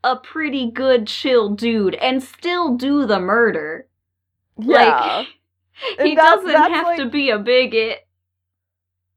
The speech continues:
Speaker 2: Yeah. And that can be the funny part, is that he's, like, a wacky, fun guy and also does murder.
Speaker 1: Yeah.
Speaker 2: Um,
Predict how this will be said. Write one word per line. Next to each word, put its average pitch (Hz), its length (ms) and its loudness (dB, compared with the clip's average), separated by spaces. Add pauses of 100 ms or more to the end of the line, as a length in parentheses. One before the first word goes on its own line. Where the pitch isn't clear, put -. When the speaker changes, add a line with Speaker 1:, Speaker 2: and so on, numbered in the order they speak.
(800)
Speaker 2:
Yeah. 311 260 -6 (300)
And 277 140 -6
that 294 160 2
can 392 120 -10
be 311 300 -2
the 330 140 -8
funny 440 300 -2
part, 151 540 -4
is 208 220 -2
that 170 460 2 (760)
he's, 277 340 -2
like, 156 380 0
a 214 60 2
wacky, 170 500 -2
fun 220 280 -4
guy 185 460 2
and 170 140 -12
also 180 360 -4
does 214 280 0
murder. 175 540 -4 (340)
Speaker 1:
Yeah. 427 260 2
Speaker 2:
Um, 175 640 0